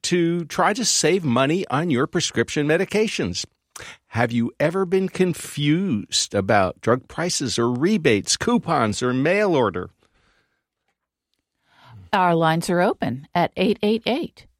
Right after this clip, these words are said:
Speaker 2: four seven two, three three six six. You can send us an email,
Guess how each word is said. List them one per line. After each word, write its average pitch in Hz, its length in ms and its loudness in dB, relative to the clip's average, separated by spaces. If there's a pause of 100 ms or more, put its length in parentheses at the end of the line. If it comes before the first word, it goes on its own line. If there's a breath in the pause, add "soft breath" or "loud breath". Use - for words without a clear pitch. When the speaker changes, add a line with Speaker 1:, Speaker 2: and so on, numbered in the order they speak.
(120)
Speaker 2:
four 165 320 2
seven 202 420 0
two, 175 520 -6
three 190 360 0
three 143 400 -6
six - 380 -6
six. - 480 -4 (240 soft breath)
You 185 160 -2
can 147 160 -2
send 180 300 0
us 175 180 -4
an 151 160 -4
email, 185 560 -2